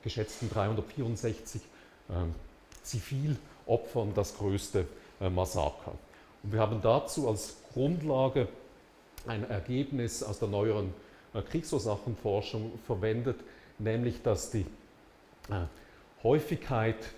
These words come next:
von extremen, ähm, Ereignissen, ähm, im Verhältnis zu den kleineren Ereignissen, also weniger blutigen Ereignissen,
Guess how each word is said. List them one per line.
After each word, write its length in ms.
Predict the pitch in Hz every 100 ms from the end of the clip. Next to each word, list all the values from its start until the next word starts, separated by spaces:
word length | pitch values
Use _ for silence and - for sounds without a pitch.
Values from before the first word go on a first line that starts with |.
| -
von 220 | 120 101 101 -
extremen, 640 | - - - 123 165 151 98 - - 127
ähm, 320 | 107 98 120 -
Ereignissen, 1040 | 120 101 90 92 113 107 120 104 - 123 98 - - - 104
ähm, 260 | 95 113
im 80 | 110
Verhältnis 460 | 98 95 - 95 -
zu 80 |
den 140 | 95 85
kleineren 680 | - 90 113 143 107 90 87 -
Ereignissen, 580 | 90 80 80 82 92 113
also 180 | 90 90
weniger 300 | 104 113 104
blutigen 640 | - 113 117 107 101 101
Ereignissen, 640 | 101 85 90 92 107 -